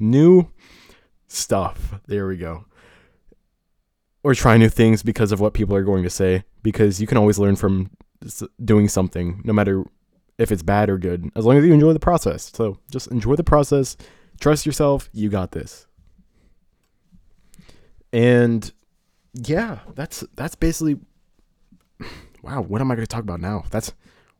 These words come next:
whew. Anyways, um,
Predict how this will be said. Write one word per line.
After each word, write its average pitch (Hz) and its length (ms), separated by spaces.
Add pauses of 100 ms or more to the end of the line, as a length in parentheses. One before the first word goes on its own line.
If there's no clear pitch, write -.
whew. 392 420 (580)
Anyways, 131 640 (1040)
um, 120 480